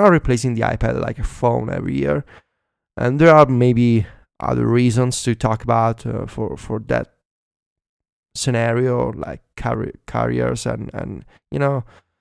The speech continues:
uh, subscribing to, to a,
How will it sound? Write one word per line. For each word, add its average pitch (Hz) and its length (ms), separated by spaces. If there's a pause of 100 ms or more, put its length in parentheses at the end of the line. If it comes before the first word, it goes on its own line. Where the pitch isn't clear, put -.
(240)
uh, - 500 (400)
subscribing 127 880
to, 120 280
to 120 240
a, - 200